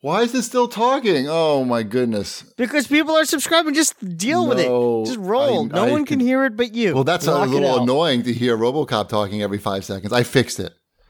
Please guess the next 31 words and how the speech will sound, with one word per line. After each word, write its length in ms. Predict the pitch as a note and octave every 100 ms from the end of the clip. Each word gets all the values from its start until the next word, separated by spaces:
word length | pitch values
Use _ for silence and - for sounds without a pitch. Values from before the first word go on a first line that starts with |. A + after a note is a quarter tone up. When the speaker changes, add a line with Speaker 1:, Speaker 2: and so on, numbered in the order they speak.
| - _ -
Speaker 2:
I 220 | G#3 C4
don't 100 | C#4+
know. 180 | D4+ G#3
He 80 | G3+
sounds 260 | B3 A3+
a 60 | A3
lot 220 | G#3+ G#3+
like 260 | G3 G3 A3
you. 180 | A#3+ E3+
So, 140 | F3+
I, 220 | D3+ D#3
I 40 | E3+
mean, 140 | F3+
yeah, 220 | E3+ D#3
okay, 200 | F3+ D#3+
you're 120 | D3 F#3
right. 180 | C#3+ B2
It 140 | B2+
is 140 | C3+
a 60 | C#3
lot 180 | B2 B2
annoying. 320 | A#2+ A#2 G#2+ -
Speaker 1:
<laughs> 1000 | A2+ - C3+ D#3+ C#3 E3+ E3+ - B2+ _
I, 120 | A#2+ A2+ -
I 120 | B2+
fixed 320 | - G#2 -
it. 180 | F2 E2+ _ _
I 80 | F#2+
fixed 300 | - F#2 -
it. 120 | F#2+ - D#3+
Speaker 2:
Okay. 320 | D3+ C3